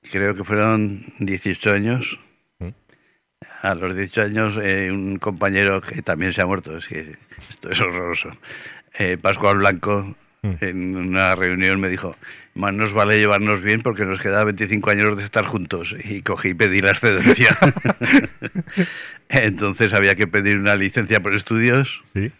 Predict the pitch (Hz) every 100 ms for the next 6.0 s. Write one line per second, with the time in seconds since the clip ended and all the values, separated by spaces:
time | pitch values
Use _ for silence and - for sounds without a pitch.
0 | - - _ 101 92 92 92 95 92 95
1 | 98 95 98 95 90 107 101 92 92 90
2 | 95 95 92 95 98 - 107 98 123 131
3 | - - _ - 113 - - _ _ _
4 | _ 107 101 92 92 90 90 85 90 104
5 | 92 92 92 92 87 - 95 87 85